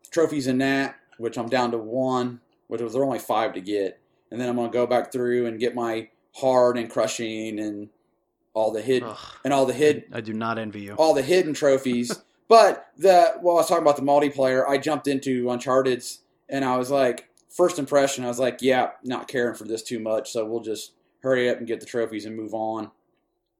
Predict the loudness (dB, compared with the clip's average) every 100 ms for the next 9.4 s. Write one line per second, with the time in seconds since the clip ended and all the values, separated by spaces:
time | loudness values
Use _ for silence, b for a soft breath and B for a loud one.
0 | _ -4 -2 -2 -4 -6 -6 -6 -4 -2
1 | -2 -6 -16 _ _ _ _ _ _ _
2 | _ _ _ _ _ _ _ _ _ _
3 | -20 -20 _ -2 2 2 0 -6 _ _
4 | _ _ _ _ -2 2 4 4 4 4
5 | 2 2 2 2 4 4 4 4 0 _
6 | _ _ _ _ _ _ _ _ -12 -8
7 | 0 6 8 8 2 -6 -10 _ _ _
8 | -2 6 8 8 4 0 -2 -2 0 -2
9 | -2 -4 -4